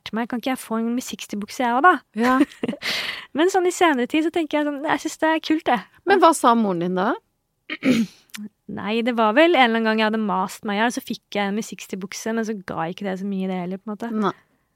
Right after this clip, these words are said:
Speaker 1: Fikk
Speaker 2: <laughs>
Speaker 1: viljen min, men så, ja. Kortvarig
Speaker 2: Men
Speaker 1: glede.
Speaker 2: og hvis du opplever at barna dine, <clears throat> eh, ikke får være med i den populære gjengen,
Speaker 1: Mm. Jeg
Speaker 2: og er
Speaker 1: tenker
Speaker 2: lei seg for det.
Speaker 1: Ja, jeg forstår det jo veldig godt, men, eh, jeg,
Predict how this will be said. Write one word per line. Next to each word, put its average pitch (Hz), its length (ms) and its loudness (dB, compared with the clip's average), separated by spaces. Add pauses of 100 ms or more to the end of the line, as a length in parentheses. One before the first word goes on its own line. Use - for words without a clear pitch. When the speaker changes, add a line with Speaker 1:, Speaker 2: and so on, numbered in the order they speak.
(160)
Speaker 1:
Fikk 240 280 4
Speaker 2:
<laughs> 262 40 6
Speaker 1:
viljen 208 320 0
min, 226 200 0
men 220 120 0
så, 214 220 -2 (640)
ja. - 80 -12 (680)
Kortvarig - 480 2
Speaker 2:
Men 233 40 2
Speaker 1:
glede. 202 260 -2 (100)
Speaker 2:
og 302 160 6
hvis 294 160 2
du 294 80 2
opplever 214 480 0
at 214 120 -6
barna 180 280 -2
dine, 180 300 -2 (160)
<clears throat> 233 720 2 (1160)
eh, 190 340 0 (100)
ikke 190 260 -4
får 185 140 0
være 165 200 2
med 156 120 -2
i 156 60 -2
den 160 180 -2
populære 147 540 -6
gjengen, 156 300 -4 (100)
Speaker 1:
Mm. 233 380 -4 (1200)
Jeg 262 220 4
Speaker 2:
og 240 40 8
er - 60 8
Speaker 1:
tenker 226 160 8
Speaker 2:
lei 180 180 6
seg 175 220 0
for 190 100 0
det. 180 120 4 (260)
Speaker 1:
Ja, 233 320 2 (500)
jeg 262 60 -16
forstår 202 400 0
det 247 80 4
jo 277 60 4
veldig 247 180 2
godt, 254 300 0
men, 262 260 0
eh, 254 300 4
jeg, 254 340 4